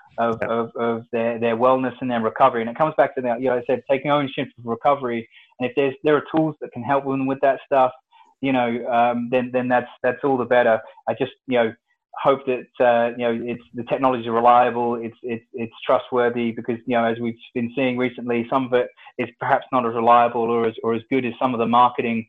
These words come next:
Speaker 1: uh,
Speaker 2: Mm-hmm.
Speaker 1: you know, tells us, tells us that it is. So, you know, that's making a difference as well. And then other stuff, more, perhaps slightly more invasive stuff is getting easier to do. Like, I know more guys are doing, like, lactate testing, stuff like that, cage side. So that's,
Speaker 2: Mm-hmm.
Speaker 1: that's good.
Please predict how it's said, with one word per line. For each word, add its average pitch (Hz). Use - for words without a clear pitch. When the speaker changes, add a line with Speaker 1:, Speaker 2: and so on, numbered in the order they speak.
Speaker 1:
uh, 110
Speaker 2:
Mm-hmm. 113
Speaker 1:
you 117
know, 107
tells 127
us, 113
tells 131
us 120
that 117
it 113
is. 107
So, 117
you 123
know, 117
that's 131
making 127
a -
difference 120
as 120
well. 160
And 156
then 180
other 156
stuff, 135
more, 170
perhaps 156
slightly 170
more 156
invasive 135
stuff 147
is 131
getting 135
easier 135
to -
do. 135
Like, 120
I 123
know 135
more 131
guys 123
are 123
doing, 120
like, 117
lactate 123
testing, 123
stuff 127
like 120
that, 120
cage 143
side. 107
So 117
that's, 131
Speaker 2:
Mm-hmm. 117
Speaker 1:
that's 131
good. 120